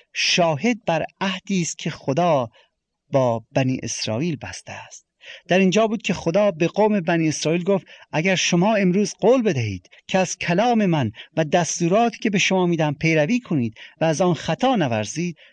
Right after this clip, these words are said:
همانا شما قوم من از جمیع قوم‌ها خواهی بود، زیرا که تمامی جهان از آن من است و شما برای من مملکت کهنه و امت مقدس خواهید بود.»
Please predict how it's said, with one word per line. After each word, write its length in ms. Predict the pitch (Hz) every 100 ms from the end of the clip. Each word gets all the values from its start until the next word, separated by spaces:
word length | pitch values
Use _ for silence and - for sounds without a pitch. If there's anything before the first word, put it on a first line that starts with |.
| _
همانا 460 | - 226 214 196 185
شما 440 | - 165 180 190 - _ _
قوم 340 | 147 220 254 220
من 300 | 170 170 156 - _
از 200 | 160 147
جمیع 400 | 120 147 190 214
قوم‌ها 500 | - 165 143 123 202
خواهی 300 | 156 107 98
بود، 220 | 90 90 -
زیرا 280 | 120 202 190
که 140 | 190
تمامی 640 | - - 190 185 208 277
جهان 400 | 202 170 151 156 - - _
از 180 | 143 123
آن 220 | 165 170
من 200 | 123 107
است 220 | 107 104 - - -
و 80 | 160
شما 420 | - 175 202 240
برای 340 | 185 190 196
من 220 | 175 180 - - -
مملکت 520 | 170 165 160 226 220
کهنه 640 | 220 196 139 117 139 226 240 - - 175
و 120 | 175 -
امت 420 | 175 156 208 -
مقدس 880 | 202 190 165 - 156 - 185 113 -
خواهید 300 | 104 92 87
بود.» 180 | 95